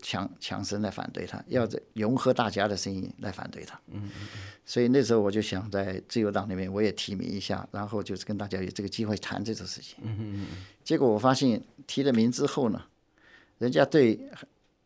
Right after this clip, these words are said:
Speaker 1: 在党内啊，对韩森这件事情并不觉得重要。
Speaker 2: 嗯。
Speaker 1: 他们是觉得有兴趣是我这个人，
Speaker 2: 嗯，嗯。
Speaker 1: <laughs> 能不能够去做这事情，
Speaker 2: 嗯，嗯，嗯。
Speaker 1: 跟，跟我那个对手，
Speaker 2: 嗯。
Speaker 1: 两个比较哪一个好一点。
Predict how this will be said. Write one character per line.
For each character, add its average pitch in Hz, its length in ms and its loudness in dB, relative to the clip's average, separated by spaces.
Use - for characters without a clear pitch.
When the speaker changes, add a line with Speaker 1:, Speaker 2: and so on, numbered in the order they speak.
Speaker 1:
在 127 140 2
党 101 240 2
内 127 160 6
啊， 107 200 -4
对 123 120 4
韩 113 240 4
森 156 120 2
这 143 140 0
件 107 160 4
事 107 140 -8
情 101 100 -4
并 113 140 -4
不 98 100 -6
觉 - 320 -8
得 95 100 -6
重 98 200 -8
要。 - 220 -6
Speaker 2:
嗯。 104 220 -4
Speaker 1:
他 139 100 -2
们 143 80 2
是 127 80 -4
觉 120 100 4
得 120 160 2
有 107 160 -2
兴 127 240 4
趣 113 100 0
是 107 140 -2
我 98 160 -4
这 170 140 0
个 135 100 6
人， 107 360 2
Speaker 2:
嗯， 113 320 0
嗯。 139 80 4
Speaker 1:
<laughs> - 200 -20
能 117 180 2
不 131 60 4
能 123 120 6
够 123 100 6
去 - 160 0
做 110 160 0
这 104 140 -2
事 110 180 -2
情， - 140 -6
Speaker 2:
嗯， 107 220 -2
嗯， - 40 -
嗯。 110 60 -4
Speaker 1:
跟， 127 220 6
跟 127 140 2
我 104 120 2
那 113 80 2
个 117 40 4
对 131 220 6
手， - 240 -2
Speaker 2:
嗯。 104 240 -6
Speaker 1:
两 104 220 -2
个 110 80 2
比 98 100 -4
较 107 140 2
哪 98 180 0
一 92 40 -2
个 - 80 -6
好 - 240 -8
一 - 40 -6
点。 - 160 -12